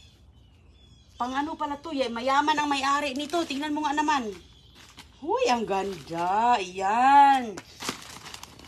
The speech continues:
Mayroon tayong sinong gusto nitong mga pang-setting. Ayan, oh. Maganda siya sa lamisa. Oh. Uy, orange pala siya ang design.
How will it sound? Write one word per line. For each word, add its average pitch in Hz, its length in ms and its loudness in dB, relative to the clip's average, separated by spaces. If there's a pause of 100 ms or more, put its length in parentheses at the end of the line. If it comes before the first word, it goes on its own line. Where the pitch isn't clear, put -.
(160)
Mayroon 165 480 -8
tayong 208 720 6 (460)
sinong 190 320 -6
gusto 190 320 -4
nitong 196 400 -2
mga 185 320 -2
pang-setting. 180 800 -4
Ayan, 175 240 -2
oh. 180 160 -6 (880)
Maganda 277 400 6
siya 339 80 0
sa 302 160 2
lamisa. 247 720 -2 (800)
Oh. 156 320 -6 (400)
Uy, 466 80 2 (160)
orange 285 400 -2
pala 196 240 -2
siya 208 320 -8
ang 180 80 -10
design. 190 640 -8